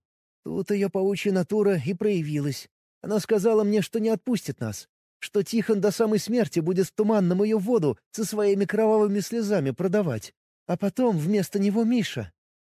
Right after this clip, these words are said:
Поэтому я все, что смогла, покидала в машину,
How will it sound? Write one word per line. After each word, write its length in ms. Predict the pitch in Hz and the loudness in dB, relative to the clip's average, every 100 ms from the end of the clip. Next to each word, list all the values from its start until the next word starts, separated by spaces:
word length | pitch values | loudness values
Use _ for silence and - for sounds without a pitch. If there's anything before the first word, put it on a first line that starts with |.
| _ _ | _ _
Поэтому 540 | - - 190 180 180 180 | -12 -6 -4 -2 -2 0
я 160 | 180 | -2
все, 260 | - - 185 | -2 -2 -2
что 180 | - 185 | -2 -4
смогла, 540 | 180 180 170 208 139 - | -2 -2 0 0 0 -6
покидала 480 | 190 214 180 165 165 | -4 -2 0 0 0
в 80 | |
машину, 500 | 165 160 240 165 101 | -2 -2 -2 0 -2